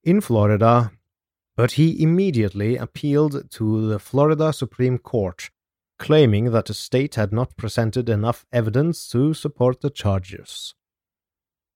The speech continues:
Rogers also argued that the trial court should have granted the defense's motions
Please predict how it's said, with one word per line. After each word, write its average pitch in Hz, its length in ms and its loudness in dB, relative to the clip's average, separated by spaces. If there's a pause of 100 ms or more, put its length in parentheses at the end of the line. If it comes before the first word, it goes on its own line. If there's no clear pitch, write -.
Rogers 127 640 4
also 120 400 2
argued 127 680 0 (100)
that 107 160 0
the 107 80 -12
trial 131 400 0
court 123 400 -2
should - 280 -2
have 110 200 -2
granted 131 640 -2
the 131 140 2
defense's 131 580 -2
motions 113 640 -2